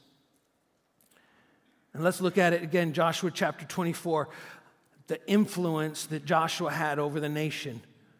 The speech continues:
Joshua twenty-four, verse thirty-one, "Israel served the Lord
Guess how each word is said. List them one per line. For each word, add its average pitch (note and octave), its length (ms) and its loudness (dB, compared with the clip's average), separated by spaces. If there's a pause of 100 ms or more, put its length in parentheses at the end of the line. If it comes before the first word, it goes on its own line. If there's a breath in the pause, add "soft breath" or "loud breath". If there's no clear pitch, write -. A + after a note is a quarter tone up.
(320 soft breath)
Joshua D3+ 380 -2
twenty-four, E3+ 500 0
verse D#3 240 -2
thirty-one, E3 540 0
"Israel F#3+ 440 2
served G3 540 2
the F#3+ 80 2
Lord E3 400 2